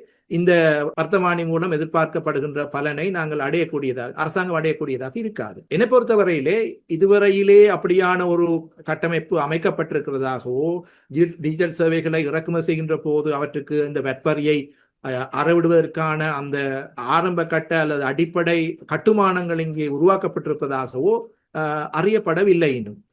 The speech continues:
அதை அரசாங்கம் சொல்ல வேண்டும். இன்னும் இரண்டு மாதங்கள் இருக்கின்றன. இந்த இரண்டு மாத காலப்பகுதியிலே அரசாங்கம் அந்த டிஜிட்டல் கட்டமைப்பை அமைக்கும்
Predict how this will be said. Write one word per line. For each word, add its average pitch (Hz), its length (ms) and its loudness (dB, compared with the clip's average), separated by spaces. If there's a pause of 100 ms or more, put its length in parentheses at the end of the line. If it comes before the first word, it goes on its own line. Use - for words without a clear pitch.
அதை 147 180 -4
அரசாங்கம் 160 520 -4
சொல்ல 165 260 2
வேண்டும். 117 360 -4 (180)
இன்னும் 190 300 2
இரண்டு 233 320 4
மாதங்கள் 190 440 2
இருக்கின்றன. 151 680 -6 (240)
இந்த 170 180 4
இரண்டு 240 300 6
மாத 220 240 2
காலப்பகுதியிலே 165 720 0
அரசாங்கம் 180 480 0
அந்த 160 260 0
டிஜிட்டல் 160 340 -2
கட்டமைப்பை 151 680 -4
அமைக்கும் 170 580 -4